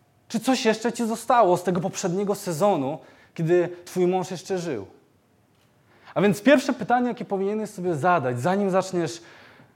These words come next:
szukać tej wizji, tych postanowień na nowy rok, zanim zaczniesz tak skupiać się na tym, żeby je zrealizować i oczekiwać, że Bóg zacznie przykładać do nich rękę,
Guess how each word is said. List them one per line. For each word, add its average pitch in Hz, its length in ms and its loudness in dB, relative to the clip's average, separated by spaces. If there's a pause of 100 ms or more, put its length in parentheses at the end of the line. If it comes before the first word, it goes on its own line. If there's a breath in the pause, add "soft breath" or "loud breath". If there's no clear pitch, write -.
(180)
szukać - 360 0
tej 165 220 2
wizji, 143 500 -2
tych - 220 -14
postanowień 180 640 -4
na 180 140 -2
nowy 170 300 -2
rok, 139 400 0 (200 loud breath)
zanim 170 280 -2
zaczniesz 175 360 -2
tak - 180 -6
skupiać - 460 -2
się 180 100 -6
na 190 100 -4
tym, 190 140 -2
żeby 175 140 2
je 180 100 6
zrealizować 175 720 2
i 165 120 -2 (240 loud breath)
oczekiwać, 175 440 -2
że 160 80 0
Bóg 156 280 0
zacznie 190 300 0
przykładać 185 340 -2
do 175 80 -2
nich 165 140 -6
rękę, 180 340 -6